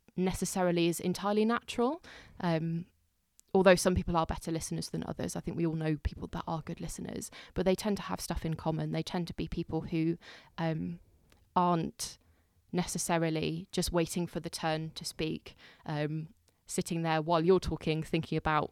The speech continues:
what they're going to say next. They're people that are actually really listening to you and really taking in what you're saying, maybe reflecting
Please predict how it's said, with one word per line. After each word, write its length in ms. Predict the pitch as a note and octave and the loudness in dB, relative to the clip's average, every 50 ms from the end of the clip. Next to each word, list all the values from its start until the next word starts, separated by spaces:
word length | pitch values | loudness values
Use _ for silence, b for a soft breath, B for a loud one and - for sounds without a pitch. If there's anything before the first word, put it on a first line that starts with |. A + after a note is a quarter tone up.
| - - | -6 -4
what 180 | D#3 D#3 - | -4 -2 0
they're 140 | D3+ E3+ E3 | 2 2 2
going 160 | - E3 D3+ E3 | 2 0 0 -2
to 80 | - | -4
say 180 | - - D#3+ D#3 | -6 -6 -4 -4
next. 300 | D#3+ - - - - - - | -4 -4 -6 -8 -8 -4 -2
They're 100 | F#3 F3+ | -2 0
people 240 | - F#3+ - F3 | 0 0 0 2
that 80 | - - | 0 2
are 100 | - E3+ | 2 2
actually 580 | E3+ - - - - F3+ E3 D#3 D#3 D3+ D#3 b b b b b b b b b _ - | 0 0 -2 -4 -2 0 0 0 0 -2 -4 b b b b b b b b b _ -8
really 420 | E3+ E3+ F3 F3+ F3+ E3+ D#3+ D#3+ | -2 4 6 6 8 8 6 4
listening 480 | D#3+ D#3 D#3 - - - E3 D#3 D#3+ D#3 | 2 0 -2 -4 -6 -6 -6 -6 -6 -6
to 160 | - - - | -6 -6 -4
you 220 | E3 D3+ D3 D3 D3+ | -4 -2 0 0 0
and 160 | D#3 D#3+ D#3+ | 0 2 4
really 240 | F3 E3+ E3+ D#3 D#3 | 6 6 6 4 2
taking 400 | - - F3+ E3 - - F3 D#3+ | -2 -2 -6 -4 -4 -2 -4 -4
in 60 | D#3+ | -4
what 100 | D#3 - | -4 -4
you're 80 | - D#3+ | -4 -4
saying, 380 | - - D#3+ D#3 - D#3 E3 - | -4 -2 -2 -2 -2 -4 -4 -2
maybe 180 | F#3 F3+ D#3+ | -2 0 2
reflecting 640 | E3+ F3 E3 - - G3 F#3 - - - F#3 E3+ F3 | 4 2 2 2 2 0 -2 -2 -2 -8 -6 -4 -4